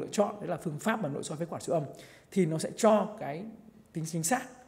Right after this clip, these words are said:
à, với những cái bằng chứng mà chúng ta đã được, à, trao đổi vừa rồi, cũng như là hạn chế được tối đa những cái tai biến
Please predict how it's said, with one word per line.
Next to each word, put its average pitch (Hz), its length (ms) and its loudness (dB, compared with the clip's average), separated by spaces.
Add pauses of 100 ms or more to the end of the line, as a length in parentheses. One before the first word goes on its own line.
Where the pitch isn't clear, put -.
(140)
à, 139 120 -8
với 160 240 2
những 208 140 0
cái - 60 -4
bằng 180 160 0
chứng 160 220 -2
mà 190 80 -4
chúng 139 120 -8
ta 160 140 -4
đã 143 120 -6
được, 185 200 4 (340)
à, 156 120 -10
trao 160 160 -4
đổi 151 100 2
vừa 120 120 -4
rồi, 139 220 4 (320)
cũng - 180 0
như 233 140 8
là 175 200 4
hạn 170 260 0
chế 175 160 0
được 208 200 0
tối 180 120 6
đa 247 180 6
những 185 180 -2
cái 180 60 -8
tai 185 140 -4
biến 156 200 0